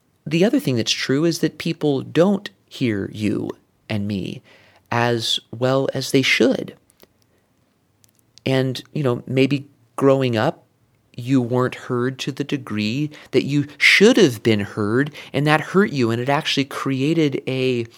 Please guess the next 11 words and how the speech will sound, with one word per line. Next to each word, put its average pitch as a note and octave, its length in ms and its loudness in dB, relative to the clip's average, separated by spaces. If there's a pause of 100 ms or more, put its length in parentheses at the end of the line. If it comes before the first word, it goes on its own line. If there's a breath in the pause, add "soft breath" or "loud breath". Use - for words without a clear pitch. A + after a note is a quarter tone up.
(380 loud breath)
wound C3 720 2 (280 soft breath)
that B2+ 300 0
formed D3 800 0 (380 loud breath)
a C3 80 2
message. - 800 4 (1000 loud breath)
And B2 640 0 (600)
you C3 580 2
and C3+ 100 2
I C3 220 0
still B2+ 460 0
live C3 520 2